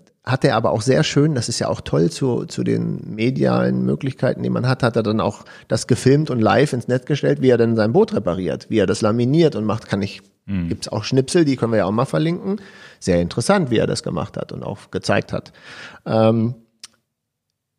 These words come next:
Speaker 1: das Rennen findet nur alle vier Jahre statt. Es ist also wie Olympia.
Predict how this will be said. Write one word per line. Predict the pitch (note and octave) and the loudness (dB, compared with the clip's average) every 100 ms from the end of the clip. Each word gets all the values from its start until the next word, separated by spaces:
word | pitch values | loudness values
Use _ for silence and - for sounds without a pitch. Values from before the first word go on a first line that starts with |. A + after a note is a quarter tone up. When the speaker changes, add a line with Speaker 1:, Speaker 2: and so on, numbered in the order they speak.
| _ | _
Speaker 1:
das | - C3+ C3+ | 2 4 6
Rennen | D#3 G#3 | 4 6
findet | G3 E3+ E3 | 4 4 4
nur | D3 | 2
alle | G2+ C3 | 2 0
vier | - B2+ A2 - _ _ _ | 0 0 0 -2 _ _ _
Jahre | A2+ G2 F#2 | 0 2 0
statt. | - C3+ - | 0 -2 -2
Es | F#2 | -6
ist | G2 | -4
also | - G2+ F#2+ | -2 -2 -2
wie | G#2+ | 0
Olympia. | F#2+ A2 D3+ - - | 2 2 0 -4 -10